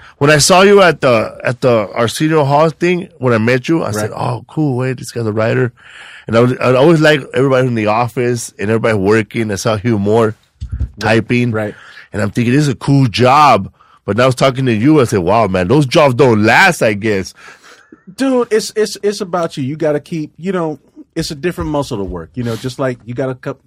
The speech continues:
Speaker 2: keep working your act. I gotta keep doing this. I gotta keep trying to come up with shit. Sometimes you take a job, you know, with somebody, you know, you gotta go in and fucking sell yourself and get on somebody's show,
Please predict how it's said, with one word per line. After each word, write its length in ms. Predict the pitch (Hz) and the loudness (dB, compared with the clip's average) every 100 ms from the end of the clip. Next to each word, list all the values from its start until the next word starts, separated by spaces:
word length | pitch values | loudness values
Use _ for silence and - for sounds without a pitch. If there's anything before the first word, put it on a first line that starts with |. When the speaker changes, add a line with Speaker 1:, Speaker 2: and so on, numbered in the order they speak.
| _ _ | _ _
Speaker 2:
keep 180 | 139 127 | -18 -8
working 280 | 131 127 127 | -8 -6 -6
your 120 | 120 | -4
act. 240 | 120 117 _ _ _ | -6 -8 _ _ _
I 100 | 117 | -12
gotta 160 | 123 127 | -8 -8
keep 240 | 120 127 | -6 -10
doing 180 | 110 113 | -8 -10
this. 120 | 104 104 | -10 -10
I 60 | |
gotta 120 | 104 104 | -12 -12
keep 200 | 123 - | -14 -12
trying 220 | 117 110 | -10 -10
to 40 | |
come 200 | - 120 | -8 -8
up 120 | 117 117 | -8 -10
with 80 | 120 | -12
shit. 180 | 123 | -14
Sometimes 400 | - 117 117 110 101 | -12 -12 -10 -12 -14
you 60 | |
take 180 | 101 110 | -16 -16
a 40 | |
job, 460 | 101 110 113 110 107 _ _ _ - | -12 -10 -8 -10 -12 _ _ _ -8
you 100 | 127 | -6
know, 80 | |
with 180 | 104 120 | -6 -8
somebody, 540 | - 123 117 120 120 123 | -8 -8 -4 -4 -4 -6
you 140 | 139 | -8
know, 60 | 117 | -10
you 140 | 110 | -10
gotta 180 | 113 110 | -10 -10
go 220 | 107 110 | -8 -8
in 80 | 113 110 | -8 -12
and 80 | |
fucking 280 | 110 117 113 | -12 -12 -12
sell 260 | 107 113 107 | -14 -12 -10
yourself 460 | 110 101 113 113 | -12 -12 -10 -10
and 100 | 110 | -12
get 140 | 101 107 | -12 -12
on 100 | 104 | -12
somebody's 400 | 113 104 104 101 | -14 -14 -14 -14
show, 340 | - 104 107 | -12 -10 -12